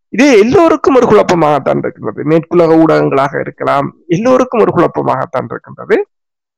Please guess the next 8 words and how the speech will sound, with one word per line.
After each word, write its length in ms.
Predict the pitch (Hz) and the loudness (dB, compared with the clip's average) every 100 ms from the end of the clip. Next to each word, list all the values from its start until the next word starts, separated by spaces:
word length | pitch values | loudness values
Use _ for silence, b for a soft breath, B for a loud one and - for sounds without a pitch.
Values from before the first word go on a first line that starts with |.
| _ _ - | _ _ 0
அ, 1200 | 175 165 160 160 160 156 143 147 143 143 - - _ _ _ _ _ _ - | 2 4 4 2 2 2 0 -2 -4 -6 -12 -16 _ _ _ _ _ _ -6
இது 400 | 175 165 143 117 - - - | 2 2 2 -4 -10 -12 -12
உண்மையில் 640 | 185 233 262 262 247 247 - | -6 -2 0 0 0 -4 -6
இவ்வாறு 440 | 196 175 180 175 | -4 0 2 2
இடம்பெற்றதா 720 | 170 - 160 147 143 - 131 156 | 0 0 -2 0 -2 -4 -4 -2
அல்லது 320 | 180 170 156 | -2 -2 -2
ரஷ்யா 560 | 175 240 - 349 247 | 0 0 0 2 2
இதனை 540 | 233 208 196 190 185 | 2 2 2 2 0